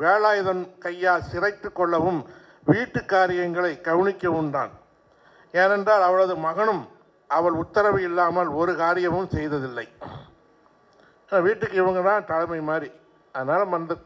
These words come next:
ஒரு மாதத்தில் விட்டு போன காரியங்கள் இதெல்லாம் பார்க்கறது, இந்த வேலையும் பார்த்துக்குவாங்க. அப்படி ஒரு மதிய நேரத்தில் பொழுது பிறக்கும் உச்சி வெயிலில்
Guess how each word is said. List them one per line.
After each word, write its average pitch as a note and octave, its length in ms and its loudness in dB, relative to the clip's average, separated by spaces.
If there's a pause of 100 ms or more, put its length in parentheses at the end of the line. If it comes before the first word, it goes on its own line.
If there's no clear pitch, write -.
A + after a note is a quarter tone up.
(180)
ஒரு D3+ 140 0
மாதத்தில் E3 320 0
விட்டு D#3 220 -10
போன D#3 220 -4
காரியங்கள் D#3 600 -2
இதெல்லாம் D3+ 420 -2
பார்க்கறது, C#3+ 480 -4
இந்த D#3 120 -10
வேலையும் C#3+ 340 -6
பார்த்துக்குவாங்க. G#2+ 580 -12 (560)
அப்படி F#3+ 360 4
ஒரு F3+ 200 -2
மதிய F3 360 -4
நேரத்தில் D#3 720 -8 (280)
பொழுது G3+ 400 2
பிறக்கும் F3 420 -4
உச்சி F3 280 -12
வெயிலில் D#3 580 -8